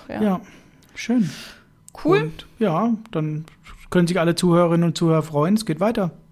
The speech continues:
Speaker 2: Schön.
Speaker 1: Ja.
Speaker 2: Ja.
Speaker 1: Bleibt weiterhin bei vier zu drei für Abel.
Speaker 2: Genau, gebt uns sch-, gute Kritiken, natürlich nur gute Kritiken bei Spotify. Ihr habt gesehen, ihr habt abgestimmt, zumindest ein paar.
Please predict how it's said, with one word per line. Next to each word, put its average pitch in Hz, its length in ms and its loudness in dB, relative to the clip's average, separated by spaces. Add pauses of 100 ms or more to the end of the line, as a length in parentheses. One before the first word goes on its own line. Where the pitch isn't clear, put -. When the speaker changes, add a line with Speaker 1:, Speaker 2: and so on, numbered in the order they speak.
(100)
Speaker 2:
Schön. 220 480 0
Speaker 1:
Ja. 311 240 2 (360)
Speaker 2:
Ja. 294 180 6
Speaker 1:
Bleibt 233 380 0
weiterhin 254 460 2
bei 202 260 0
vier 190 320 -10
zu 226 100 -12
drei 170 200 -10
für - 160 -10 (280)
Abel. 202 1080 -4 (180)
Speaker 2:
Genau, 151 340 0
gebt 160 260 -4
uns 156 180 -2
sch-, - 120 -6 (160)
gute 226 260 6
Kritiken, 196 500 4
natürlich 185 380 2
nur 135 140 0
gute 131 220 -6
Kritiken 147 460 -4
bei 131 140 0
Spotify. 165 800 2
Ihr 185 60 0
habt - 120 -6
gesehen, 139 280 0
ihr 147 80 0
habt - 340 -10
abgestimmt, 208 560 0
zumindest 147 360 -4
ein 143 100 -8
paar. 151 300 -2